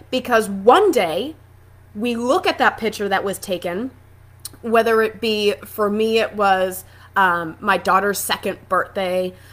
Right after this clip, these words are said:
Um, before that, it was another one at the beach, and I, I go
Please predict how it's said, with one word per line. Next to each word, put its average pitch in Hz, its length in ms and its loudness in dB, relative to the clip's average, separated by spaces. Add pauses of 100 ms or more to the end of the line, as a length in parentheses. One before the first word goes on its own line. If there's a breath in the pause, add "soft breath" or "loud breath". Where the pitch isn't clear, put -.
(160 soft breath)
Um, 190 840 0 (400)
before 226 540 2
that, 214 500 4
it 214 120 0
was 190 520 -4
another 208 380 0
one 196 220 0
at 180 180 -4
the 190 80 -4
beach, 196 380 -6
and 196 80 -8
I, 180 160 -6 (300)
I 196 140 -4
go 180 300 -2